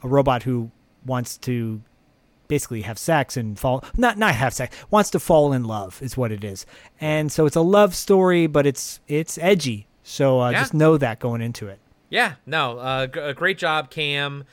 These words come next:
Speaker 2: Um, really,
Speaker 1: Great
Speaker 2: really,
Speaker 1: job.
Speaker 2: yeah, really appreciate this. Really appreciate body bags.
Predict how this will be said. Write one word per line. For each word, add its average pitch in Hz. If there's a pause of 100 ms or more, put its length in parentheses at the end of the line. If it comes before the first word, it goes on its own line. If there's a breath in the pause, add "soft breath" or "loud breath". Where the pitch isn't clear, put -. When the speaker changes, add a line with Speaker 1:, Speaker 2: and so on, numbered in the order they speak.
(240 soft breath)
Speaker 2:
Um, 123
really, 175
Speaker 1:
Great 147
Speaker 2:
really, 208
Speaker 1:
job. -
Speaker 2:
yeah, 139
really 196
appreciate 170
this. 143
Really 151
appreciate 135
body 117
bags. 120